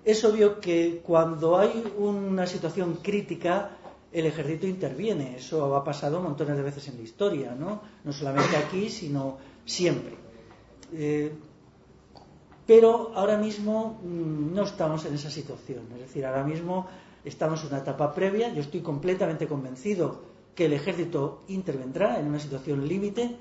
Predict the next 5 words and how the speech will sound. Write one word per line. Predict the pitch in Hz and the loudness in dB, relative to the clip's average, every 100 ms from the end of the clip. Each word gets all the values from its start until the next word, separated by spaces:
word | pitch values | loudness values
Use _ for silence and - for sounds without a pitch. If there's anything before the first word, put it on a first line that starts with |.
| - | -4
de | 147 143 | -2 -2
crisis | 196 180 147 - | -4 -6 -8 -10
social | 139 156 131 | -8 -6 -4
límite, | 147 190 165 147 202 - - - - - - | -4 -4 -4 -4 -4 -6 -18 -20 -20 -20 -6
eh, | 143 135 131 127 | -2 -2 -2 -6